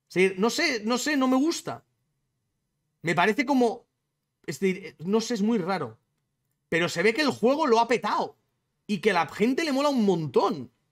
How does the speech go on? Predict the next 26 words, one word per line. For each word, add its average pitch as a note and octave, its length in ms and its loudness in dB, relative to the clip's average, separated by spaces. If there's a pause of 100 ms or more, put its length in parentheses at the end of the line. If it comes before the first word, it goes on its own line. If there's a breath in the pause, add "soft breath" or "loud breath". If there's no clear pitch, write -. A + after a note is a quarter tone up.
(320)
Fijaros A#3 280 2
en C4+ 80 -2
las B3 140 2
valoraciones. G#3+ 840 0 (480)
No D#3 80 -10
sé F#3+ 80 2
qué F#3 60 2
valoraciones D#3 380 -2
tiene, C3+ 220 -6
¿eh? G3+ 40 -4
Un F#3+ 100 -6
siete G#4 320 0
con B3 220 4
nueve. C4+ 480 0 (4000)
Un G#3+ 140 4
siete G4 320 2
con A#3+ 280 4
nueve. D#4 240 2
A B3 60 2
la G3+ 100 2
gente D#4+ 300 0
le E4+ 80 0
está D#4 260 -2
flipando C#4+ 640 2
el D#3+ 60 0
juego. B2+ 580 -2